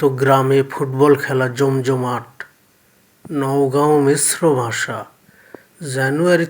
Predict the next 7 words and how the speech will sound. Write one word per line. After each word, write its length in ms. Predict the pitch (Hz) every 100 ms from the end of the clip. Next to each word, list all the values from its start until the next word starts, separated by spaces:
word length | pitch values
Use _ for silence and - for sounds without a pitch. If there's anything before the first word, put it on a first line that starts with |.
| -
থাইকা 600 | - 156 147 - - 156 143 131
মার্চ 380 | 131 135 143 131 - 147
লাগাত 540 | 143 131 123 123 113 - _ - _ - 151
গাঁৱত 380 | 143 143 147 143 -
পাও 220 | 139 143 143
বল 200 | 147 147
খেলা 460 | - 143 131 131